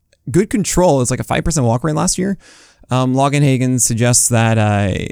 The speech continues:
the control is not equated to command, which I've seen before from over-the-top guys and kinda like Tristan McKenzie,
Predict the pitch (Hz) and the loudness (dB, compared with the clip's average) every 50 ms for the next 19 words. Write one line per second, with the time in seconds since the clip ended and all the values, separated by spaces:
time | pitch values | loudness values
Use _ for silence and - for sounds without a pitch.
0 | - - - - - 139 135 - 120 123 120 110 101 101 - - - - - - | -12 -16 -18 -20 -20 -18 -6 0 2 2 4 2 2 0 -2 -4 -6 -8 -12 -6
1 | - 123 123 120 - - 160 151 151 156 165 139 120 135 131 117 - - - 117 | -2 -2 -2 0 0 0 2 4 4 4 2 2 2 0 0 -2 -6 -12 -16 -10
2 | - - 131 139 131 131 - - 120 - - 113 117 127 139 143 139 - 147 143 | -6 -4 -2 -2 -2 -4 -4 -6 -8 -4 -2 0 0 0 0 0 0 -2 -2 -2
3 | - - 208 214 175 160 - 160 147 143 - 127 131 131 123 120 117 - 127 117 | -2 0 0 0 0 0 2 0 0 2 2 0 0 2 0 -2 0 0 0 -2
4 | - - 131 123 127 127 113 120 113 110 - 117 110 104 104 - 107 - - 107 | 0 -2 -2 -2 0 -2 -2 -2 -2 -2 -2 -2 -2 -2 -4 -4 -6 -4 -4 -4
5 | 101 - 113 110 113 120 123 117 | -4 -2 -2 -2 -2 -2 -4 -4